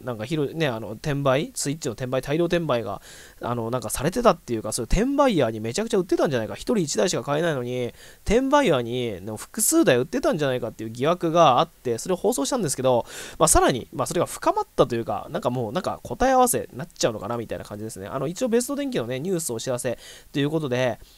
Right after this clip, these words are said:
まあ、あの、ちょっと調査結果も書いてあるんで、そこら辺もちょっと見ながらね、やっていきたいと思いますので、よろしくお願いします。じゃあ、ちょっと読んでいきますね。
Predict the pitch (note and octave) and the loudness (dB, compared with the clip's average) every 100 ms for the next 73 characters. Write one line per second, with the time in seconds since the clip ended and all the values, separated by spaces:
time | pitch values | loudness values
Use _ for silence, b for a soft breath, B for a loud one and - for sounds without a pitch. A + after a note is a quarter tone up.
0 | b - A#3+ D#3+ A#2+ D3 A2+ - A3 G#3+ | b 0 2 2 0 -4 -4 0 0 2
1 | G3 F#3 - A2 G2+ B2+ B2 G#2 G#2+ G#2 | 0 -2 -4 -6 -4 -2 -2 -4 -8 -8
2 | G#2 A2 F#2 - A3+ D#4+ D#4 D4 C4+ B2 | -6 -6 -6 -6 -2 -2 -2 -4 -4 -4
3 | C#3+ D#3 G2+ A2 B2+ A2+ - - A#2 A2 | -2 0 -2 -2 -4 -4 -6 -8 -6 -6
4 | - A#2 G#2+ - A#2+ B2 B2+ - D3 A#3 | -6 -6 -6 -6 -6 -4 -6 -6 -6 -4
5 | G#3+ D3+ C#3+ - - C#3+ C3+ C3+ B2+ C3+ | -2 0 -2 -4 -6 -4 -4 -2 -4 -4
6 | F3+ F#3+ F#3+ F#3 F#4 D4 F#3 C#3 A#2+ A#2 | -4 -4 -4 -6 -4 -2 -2 -2 -4 -4
7 | D3 | 0